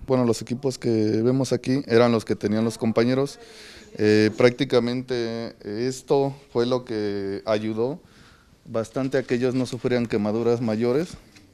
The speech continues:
Si se dan cuenta, pues, prácticamente los materiales, eh, de los que están diseñados se consumieron. La primer capa como tal, pues, cumplió su función, ¿no? La de, de, en esta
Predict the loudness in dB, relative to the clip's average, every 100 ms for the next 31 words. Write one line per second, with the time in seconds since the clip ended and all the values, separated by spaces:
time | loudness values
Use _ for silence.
0 | -20 _ _ -10 -4 0 0 0 -2 -2
1 | 0 0 0 0 0 0 -2 -2 -2 -2
2 | 0 0 0 -2 0 -2 0 2 4 4
3 | 2 -2 -10 -20 -20 -20 -20 _ -10 -6
4 | -2 -2 -2 -2 -4 -4 -4 -2 0 0
5 | -2 -2 0 0 -2 -4 -2 -2 0 0
6 | 0 -2 -4 -12 -20 -20 -20 -20 -18 2
7 | 4 4 4 4 4 4 4 6 2 2
8 | -2 4 4 6 2 -6 -14 -18 -4 -2
9 | 0 -2 2 2 2 -2 -4 -2 0 0
10 | -2 -2 0 2 2 2 0 0 -2 -4
11 | -4 -2 0 -2 -4 -6 -6 -4 -2 0
12 | -2